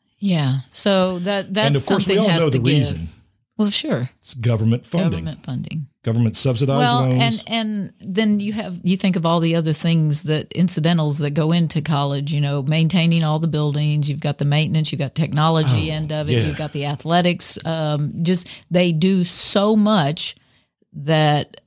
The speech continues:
Speaker 1: <sighs> they just keep raising the cost to offer more things, to, you know, have these
Speaker 2: And if you've
Speaker 1: professors
Speaker 2: got
Speaker 1: come and
Speaker 2: and if you've got loans, then people just take out the loans.
Speaker 1: Yeah. And so it doesn't
Speaker 2: It's
Speaker 1: really
Speaker 2: a, it's a vicious cycle.
Speaker 1: It is a vicious cycle.
Speaker 2: And in Louisiana, we saw that with tops.
Speaker 1: And
Speaker 2: When
Speaker 1: we're co-,
Speaker 2: tops was
Speaker 1: yeah.
Speaker 2: first introduced,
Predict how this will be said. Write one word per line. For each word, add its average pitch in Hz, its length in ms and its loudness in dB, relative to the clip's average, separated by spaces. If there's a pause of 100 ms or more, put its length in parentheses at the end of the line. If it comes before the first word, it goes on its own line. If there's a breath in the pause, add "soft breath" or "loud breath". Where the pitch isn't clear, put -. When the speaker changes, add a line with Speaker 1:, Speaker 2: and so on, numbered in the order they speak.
Speaker 1:
<sighs> - 460 -6
they 143 160 0
just 139 300 -2
keep - 300 -4
raising 147 320 0
the 143 80 -2
cost 143 380 -2
to - 60 -4
offer 147 360 -2
more 147 240 0
things, 208 560 2
to, 147 340 -2
you 147 160 0
know, 143 80 0
have 143 180 0
these 143 160 -2
Speaker 2:
And 127 100 0
if 123 80 4
you've 120 80 2 (260)
Speaker 1:
professors 104 160 0
Speaker 2:
got 113 180 2
Speaker 1:
come 185 260 -2
and 139 280 -6 (100)
Speaker 2:
and 110 120 0
if 107 80 2
you've 104 100 -4
got 104 200 0
loans, 139 460 0
then 113 380 2
people 110 240 -2
just 98 200 -2
take 101 160 2
out 92 140 0
the 90 80 -6
loans. 156 400 -4
Speaker 1:
Yeah. 202 320 -2
And 156 180 2
so 147 380 0
it 151 120 -2
doesn't 147 260 2
Speaker 2:
It's 147 100 -2
Speaker 1:
really 131 200 -2
Speaker 2:
a, - 20 -12
it's 113 100 -4
a 117 60 2
vicious 110 340 0
cycle. - 460 -2
Speaker 1:
It 175 100 -4
is 196 160 -2
a - 60 -6
vicious - 320 -4
cycle. - 480 -8
Speaker 2:
And 143 160 2
in 151 180 4
Louisiana, 160 540 2
we 139 120 2
saw 202 280 0
that 131 200 0
with 147 160 -2
tops. 190 380 -6
Speaker 1:
And 139 100 -4
Speaker 2:
When 151 80 4
Speaker 1:
we're - 40 0
co-, 175 140 -2
Speaker 2:
tops - 120 -2
was 170 160 2
Speaker 1:
yeah. 175 80 0
Speaker 2:
first 196 240 0
introduced, 143 600 0